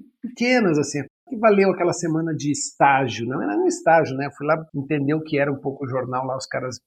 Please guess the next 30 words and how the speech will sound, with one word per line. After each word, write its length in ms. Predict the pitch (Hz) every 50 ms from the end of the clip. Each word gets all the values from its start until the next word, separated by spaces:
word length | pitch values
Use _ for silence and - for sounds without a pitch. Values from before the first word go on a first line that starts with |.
| _
me 160 | - 135 127 127
deixaram 480 | 127 123 - - - 120 127 120 -
ficar 220 | - _ - - 131
uma 100 | 131 127
semana 320 | - 120 123 123 127 127
ajudando 460 | 117 117 123 123 123 131 123 127 117
lá. 180 | 123 143 170 - _ _ _ _ _
Se 180 | - - - 208
naquele 340 | 202 190 - 233 233 233
meio 320 | 226 226 220 214 202 208 -
tempo 280 | 196 190 190 190 180
ali 140 | 175 170 165
que 100 | 165 165
ela 120 | 160 165 160
me, 200 | 160 160 160 160 -
ela 160 | 147 147 147
disse, 200 | 143 - - 185
"Olha, 200 | 151 143 147 147 147 139 139 151
você 240 | 151 147 - -
não 200 | 190 180 180 180
é 40 | 180
a 60 | 165
pessoa, 340 | - 165 151 - - 156 147
não 120 | 147 156 151
tem 140 | - 180
o 60 | 175 180
perfil 380 | 175 151 131 - - 147 147
pra 100 | - 151
esse 200 | 139 - - -
cargo", 400 | - 156 143 135 135 - - -